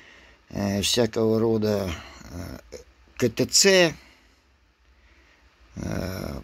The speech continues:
показать, что вся вот эта лабуда придумана блогерами,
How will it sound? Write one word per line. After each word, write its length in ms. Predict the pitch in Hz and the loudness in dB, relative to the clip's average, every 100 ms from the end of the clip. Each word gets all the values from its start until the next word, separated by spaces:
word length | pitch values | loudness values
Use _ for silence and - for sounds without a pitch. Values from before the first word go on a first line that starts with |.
| - | -10
показать, 560 | 107 110 135 120 139 107 | -6 0 2 4 4 4
что 580 | - 120 117 110 95 80 - - - - - - - - - - | 2 0 -2 0 -4 -10 -16 -20 -20 -20 -20 -20 -20 -20 -20 -6
вся 300 | - 147 131 | 2 4 4
вот 160 | 117 | 2
эта 180 | 117 120 | -2 0
лабуда 480 | 117 110 127 123 117 | 0 0 0 2 0
придумана 720 | 113 117 131 117 110 107 90 - - _ _ _ | 0 -2 0 0 0 -2 -4 -10 -20 _ _ _
блогерами, 760 | 110 143 185 143 135 123 110 90 | -2 4 6 6 4 4 2 -4